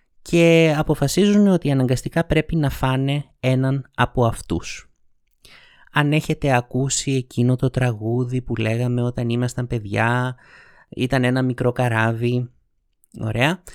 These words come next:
και μετά στο τέλος λέει "Και τότε ρίξανε τον κλήρο να δούμε ποιος θα φαγωθεί". Για ποιο λόγο το λέγαμε αυτό όταν ήμασταν παιδιά εντωμεταξύ; Ειλικρινά,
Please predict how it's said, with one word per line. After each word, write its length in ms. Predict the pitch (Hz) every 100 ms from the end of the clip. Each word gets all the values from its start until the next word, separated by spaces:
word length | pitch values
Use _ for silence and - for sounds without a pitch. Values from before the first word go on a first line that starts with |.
| - _
και 120 | -
μετά 340 | 147 127 - 170
στο 140 | -
τέλος 420 | 165 160 160 160
λέει 260 | 151 156 151
"Και 140 | 147
τότε 260 | 135 147 -
ρίξανε 460 | 135 127 - 143 135
τον 200 | 135 131
κλήρο 440 | 127 123 127 131
να 180 | 135 131
δούμε 280 | 120 131 131
ποιος 300 | - 131 123
θα 100 | 135
φαγωθεί". 580 | 135 127 123 - 120
Για 340 | 120 117 123 131
ποιο 340 | - - 269
λόγο 400 | 294 311 311 269
το 120 | 240
λέγαμε 360 | 147 123 110 104
αυτό 200 | 101 107
όταν 180 | 104 101
ήμασταν 360 | 98 104 -
παιδιά 340 | - 95 95 90
εντωμεταξύ; 680 | 95 104 98 - - - -
Ειλικρινά, 840 | 107 117 120 - 117 139 170